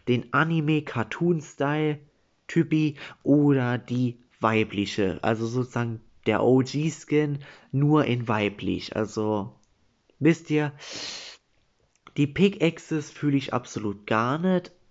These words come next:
so Weste, aber der Skin, mm, ach, Maschallah. Also der, der, der knallt schon ordentlich rein.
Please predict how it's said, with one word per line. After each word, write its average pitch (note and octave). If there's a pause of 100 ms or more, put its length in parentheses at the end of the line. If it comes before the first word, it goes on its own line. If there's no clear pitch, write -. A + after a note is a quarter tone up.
(260)
so C#3+
Weste, D3
aber B2+
der B2
Skin, D#3+ (920)
mm, A#2+
ach, F#2+
Maschallah. G#2+ (400)
Also A#2
der, B2 (880)
der, B2+
der B2+
knallt A2+
schon G#2
ordentlich G2+
rein. G2